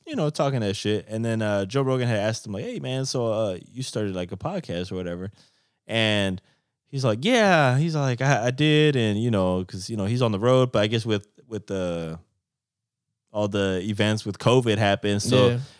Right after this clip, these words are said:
Speaker 1: you know, show revenue wasn't happening. None of that stuff was happening. But, like, you know, I mean, he was doing all right still. He still had income
Speaker 2: Sure.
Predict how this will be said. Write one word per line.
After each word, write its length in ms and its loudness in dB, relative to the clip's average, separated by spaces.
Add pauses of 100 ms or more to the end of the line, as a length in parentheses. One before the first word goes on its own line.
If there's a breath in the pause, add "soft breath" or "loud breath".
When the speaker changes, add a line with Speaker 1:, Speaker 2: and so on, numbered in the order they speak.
Speaker 1:
you 140 0
know, 300 2 (180 soft breath)
show 360 2
revenue 440 2
wasn't 320 2
happening. 680 0
None 120 0
of 40 0
that 120 0
stuff 160 -2
was 120 -6
happening. 600 -2
But, 100 -6
like, 280 -4
you 60 -4
know, 180 2
I 60 -6
mean, 120 0
he 60 2
was 120 2
doing 160 2
all 120 6
right 200 4
still. 160 -6
He 100 0
still 200 -2
had 280 2 (300)
income 580 -2
Speaker 2:
Sure. 320 -2